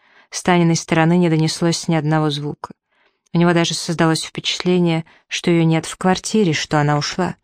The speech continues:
Он не выдержал и пошел посмотреть, где она. На материнской тахте, еле заметная под одеялом,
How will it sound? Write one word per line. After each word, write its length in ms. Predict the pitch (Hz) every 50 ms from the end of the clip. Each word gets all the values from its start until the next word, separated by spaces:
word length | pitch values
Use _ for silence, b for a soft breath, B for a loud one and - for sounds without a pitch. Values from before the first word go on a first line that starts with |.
| _ _ _ _ _ _ _ _ _ _ _ _ _ _
Он 120 | 220 214
не 120 | 196 185 165
выдержал 460 | 143 151 156 156 190 190 185 190 175
и 80 | 160 -
пошел 300 | 156 147 - - 170 160
посмотреть, 680 | - - 156 - - 160 156 - 185 202 233 233 -
где 280 | 185 165 143 147 143
она. 260 | 120 - - - 185 - _ _ _ _ _ _ _ _ _ _ _ _ _ _ _ _ _ _ _ _ _ _ _ _ _ _ _ -
На 80 | 185
материнской 600 | 185 185 - - 196 185 180 170 - - - 170
тахте, 580 | - - 165 160 - - - - 208 208 196 175
еле 240 | 160 156 147 147 151
заметная 600 | 151 165 160 160 156 147 - - 151 151 151 143
под 160 | - 151 139
одеялом, 560 | 139 156 156 156 170 180 185 180 170 160 160